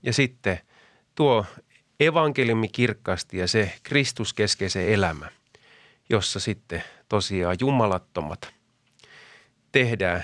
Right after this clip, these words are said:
Jumalan rakkais laps-, lapsiksi uskon, y-, yksin Kristuksen kauska ja, kautta ja uskolla saa sen omistaa.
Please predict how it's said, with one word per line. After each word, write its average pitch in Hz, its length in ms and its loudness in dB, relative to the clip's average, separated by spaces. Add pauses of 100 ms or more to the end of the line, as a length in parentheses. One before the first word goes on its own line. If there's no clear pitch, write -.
Jumalan 107 380 2
rakkais 92 440 -2
laps-, 92 400 -2
lapsiksi - 720 -2
uskon, - 440 -8 (160)
y-, - 160 -6
yksin 95 480 0 (1040)
Kristuksen 147 640 0
kauska 95 540 0
ja, 76 80 -4 (200)
kautta 98 420 0
ja 80 160 -6 (540)
uskolla 123 560 -4
saa 87 240 -2
sen 82 220 -10 (220)
omistaa. - 840 -6